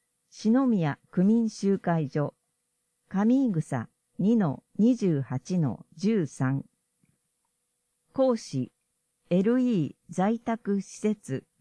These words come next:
訪問看護リハビリステーション、渋谷本部店、斉藤隼人。対象、区内在住、在勤の方。定員、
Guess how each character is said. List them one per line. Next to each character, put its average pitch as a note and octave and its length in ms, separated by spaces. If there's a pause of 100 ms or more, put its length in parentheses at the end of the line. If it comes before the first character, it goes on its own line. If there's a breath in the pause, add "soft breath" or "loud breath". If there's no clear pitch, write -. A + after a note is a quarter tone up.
(220)
訪 B3 240
問 A#3+ 260
看 A3+ 320
護 C3+ 220
リ G3+ 160
ハ A3 120
ビ A3+ 120
リ A3 120
ス - 140
テ G#3 180
ー - 40
シ - 160
ョ B2 60
ン、 A#2 160 (280)
渋 G3+ 400
谷 A#3 160
本 G#3+ 300
部 G3+ 160
店、 A#2+ 340 (920)
斉 A3 260
藤 A#3 380
隼 G3+ 360
人。 - 220 (1400)
対 A3 200
象、 G3 500 (480)
区 C4 120
内 G#3+ 280
在 E3+ 260
住、 E3 380 (120)
在 F#3 240
勤 G3+ 280
の E3+ 120
方。 C3+ 400 (1080)
定 A3 260
員、 G3+ 320